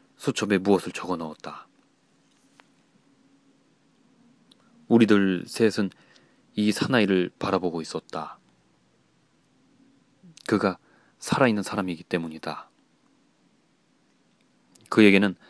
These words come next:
살아있는 인간의 몸짓과 살아있는 인간의 걱정이 있다. 살아있는 인간이라면 당연히 그러듯이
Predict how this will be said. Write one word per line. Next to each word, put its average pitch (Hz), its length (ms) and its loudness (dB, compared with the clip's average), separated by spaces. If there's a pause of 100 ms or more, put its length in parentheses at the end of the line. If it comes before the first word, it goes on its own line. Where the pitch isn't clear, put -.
(840)
살아있는 123 500 6
인간의 107 360 4
몸짓과 95 800 0 (1200)
살아있는 110 540 4
인간의 98 400 2 (500)
걱정이 95 460 0
있다. - 400 -10 (2000)
살아있는 104 760 2
인간이라면 98 640 2 (680)
당연히 104 320 2
그러듯이 92 580 0